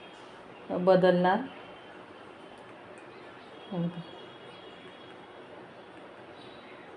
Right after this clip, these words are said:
असे तीन कलर, तीन सेटिंग यायची. आणि हे इथं असतं,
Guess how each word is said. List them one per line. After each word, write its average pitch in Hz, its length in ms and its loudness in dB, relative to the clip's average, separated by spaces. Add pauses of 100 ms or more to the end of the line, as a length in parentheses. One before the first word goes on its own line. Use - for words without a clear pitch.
(880)
असे 180 360 4 (1120)
तीन 220 220 12
कलर, 208 380 10 (500)
तीन 220 300 8 (280)
सेटिंग 190 460 8
यायची. 170 540 8
आणि 170 180 6
हे 180 260 8
इथं 185 260 8
असतं, 185 400 8